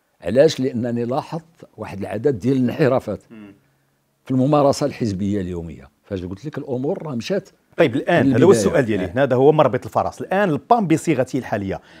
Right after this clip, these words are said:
Speaker 2: على ضوء تحليلكم وتشخيصكم لوضعيته، هل بلادنا، هل المغرب في حاجة إلى البام بصيغته الحالية؟
Speaker 1: المغرب،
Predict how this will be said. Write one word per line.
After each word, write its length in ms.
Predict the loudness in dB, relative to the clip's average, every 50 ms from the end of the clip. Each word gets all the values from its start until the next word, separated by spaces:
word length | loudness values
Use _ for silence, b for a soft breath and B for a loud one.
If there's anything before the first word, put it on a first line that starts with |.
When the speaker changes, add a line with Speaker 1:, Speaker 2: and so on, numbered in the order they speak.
| b b b -6
Speaker 2:
على 120 | -4 -2
ضوء 240 | 0 0 0 0 0
تحليلكم 680 | -2 -2 -2 -2 -2 -2 -2 -2 -2 -2 -6 -8 -12 -16 -16
وتشخيصكم 680 | -10 -10 -10 -10 -6 -6 -6 -6 -6 -6 -8 -6 -6 -6
لوضعيته، 600 | -4 -4 -4 -6 -6 -10 -12 -12 -12 -14 -16 -16 b b b b b b
هل 240 | 0 0 0 2 -2
بلادنا، 500 | -2 0 2 4 4 4 2 0 -2 -4
هل 220 | -4 -2 0 0
المغرب 380 | 2 2 2 0 0 0 -2 -4
في 140 | -6 -8 -4
حاجة 280 | 0 0 0 0 0
إلى 160 | -2 -2 -2 -2
البام 340 | -4 -2 _ 0 0 0
بصيغته 420 | 0 -2 -4 -4 -4 -4 -4 -4 -6
الحالية؟ 340 | -8 -8 -10 -10 -10 -14 -18 _ _ _ _ _ _ _ _ _ _
Speaker 1:
المغرب، 640 | -12 -10 -8 -8 -6 -8 -8 -8 -8 -6 -8 -8 -8